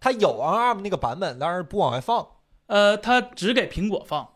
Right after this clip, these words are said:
Speaker 1: 对。
Speaker 2: arm的版本。
Speaker 1: 对，对，对。
Speaker 2: 对，对，对，
Speaker 1: 就是你正常 Windows 用户想下那个 Chrome
Speaker 2: 你得自己编译，你得去自己拿那个
Speaker 1: 嗯。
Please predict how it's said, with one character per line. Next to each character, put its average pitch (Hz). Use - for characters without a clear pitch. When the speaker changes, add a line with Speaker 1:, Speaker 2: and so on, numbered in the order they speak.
Speaker 1:
对。 175
Speaker 2:
arm 139
的 143
版 135
本。 135
Speaker 1:
对， 151
对， 135
对。 127
Speaker 2:
对， 117
对， 139
对， 131
Speaker 1:
就 170
是 170
你 156
正 196
常 185
Windows 208
用 180
户 170
想 127
下 202
那 156
个 143
Chrome 202
Speaker 2:
你 240
得 196
自 311
己 214
编 190
译， 220
你 226
得 190
去 175
自 214
己 147
拿 143
那 202
个 170
Speaker 1:
嗯。 143